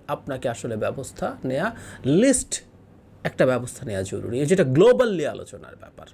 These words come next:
কিন্তু আপনি কি নিচ্ছেন? মানে এই মশলাগুলো বাংলাদেশে কতটা পাওয়া যায় আমি একটু খোঁজ করার চেষ্টা করে দেখলাম। এই দুই ব্র্যান্ড,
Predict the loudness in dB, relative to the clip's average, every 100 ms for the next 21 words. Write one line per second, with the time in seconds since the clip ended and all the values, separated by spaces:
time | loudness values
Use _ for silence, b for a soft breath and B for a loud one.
0 | _ _ b b b -4 -4 -4 -4 -4
1 | -4 -6 -8 -10 -14 -20 B B B B
2 | B B 2 6 6 6 4 4 6 4
3 | 4 2 0 0 0 -2 -2 0 2 2
4 | 0 -2 -2 -4 -6 -4 0 0 0 -4
5 | -4 -2 0 0 0 -2 -2 -12 0 4
6 | 6 6 4 0 -6 -12